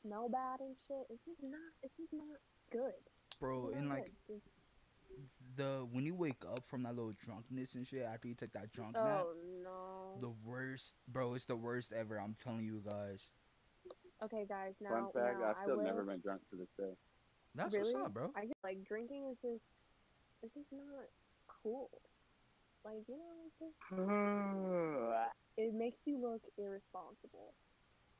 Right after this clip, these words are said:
Speaker 1: Honestly, like, and you start, and especially if you're a blackout drunk,
Speaker 2: Oh,
Speaker 1: Oh,
Speaker 2: God.
Speaker 1: blackout drunks are the worst.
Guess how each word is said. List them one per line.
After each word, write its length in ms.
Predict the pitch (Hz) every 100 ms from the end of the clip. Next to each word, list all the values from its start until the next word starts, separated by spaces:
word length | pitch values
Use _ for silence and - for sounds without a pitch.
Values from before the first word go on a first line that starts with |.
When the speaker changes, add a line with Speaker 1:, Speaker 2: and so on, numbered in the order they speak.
| - 381 381 381 -
Speaker 1:
Honestly, 480 | 190 196 220 240 233
like, 180 | 202 196
and 120 | 196 214
you 80 | 247
start, 200 | 294 285 214
and 100 | 214
especially 640 | 226 - - 208 - 262
if 60 | 240
you're 160 | 226 214
a 40 |
blackout 640 | 185 202 190 202 208 208 185 190
drunk, 460 | 190 185 196 214 - - - - - - -
Speaker 2:
Oh, 180 | 135 127
Speaker 1:
Oh, 320 | 262 269 254
Speaker 2:
God. 80 | 214
Speaker 1:
blackout 480 | 196 175 - 254 214
drunks 320 | 226 226 240
are 100 | 240
the 80 | 220
worst. 760 | 196 190 180 165 170 151 117